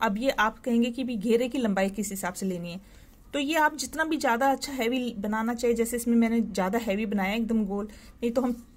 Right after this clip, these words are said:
छः गुना, जैसे मैं अपने छोटे कान्हा जी की dress बनाई है जो मैंने, उसका मैंने बारह इंच घेरा बनाया, तैयार किया है। क्योंकि उनकी जो कमर होती है, इस तरीके से हम लेते हैं, तो उसका हम छः गुना लेते हैं। तो छोटी सी कमर होती है, तो कमर के हिसाब से आपके जैसे चार इंच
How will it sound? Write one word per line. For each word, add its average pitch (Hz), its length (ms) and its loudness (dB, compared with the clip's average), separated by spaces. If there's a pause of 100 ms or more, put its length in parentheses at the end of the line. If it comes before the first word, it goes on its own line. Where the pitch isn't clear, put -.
(640)
छः 311 220 0
गुना, 294 220 -2
जैसे 254 300 2
मैं 262 140 2
अपने 247 240 -2
छोटे 247 260 0
कान्हा 226 240 0
जी 220 120 -4
की 233 100 -4
dress 202 260 -2
बनाई 190 220 0
है 196 80 -2
जो 196 100 -4
मैंने, 202 180 -2 (1200)
उसका 269 200 0
मैंने 277 240 2
बारह 226 440 2
इंच 233 180 2
घेरा 196 280 0
बनाया, 165 300 -4 (220)
तैयार 160 180 -4
किया - 160 -8
है। - 60 -12 (960)
क्योंकि 269 220 -4
उनकी 311 220 -6
जो 294 220 -6 (340)
कमर 240 240 4
होती 254 240 -2
है, 285 140 0
इस - 220 -6
तरीके 233 280 0
से 349 180 -6 (220)
हम 220 140 2
लेते 214 240 0
हैं, 269 100 -4
तो 320 60 -4
उसका - 180 -4
हम 285 60 -4
छः 269 240 -2
गुना 240 220 0
लेते 196 300 -4
हैं। 160 260 -12 (760)
तो 233 80 0
छोटी 240 300 -2
सी 202 120 -4
कमर 277 280 2
होती 262 220 0
है, 294 60 -8
तो 294 120 -4
कमर 247 300 2
के 269 120 -6
हिसाब 247 300 -2
से 269 200 -2
आपके 233 280 -2
जैसे 240 200 -2
चार 208 260 0
इंच 226 220 2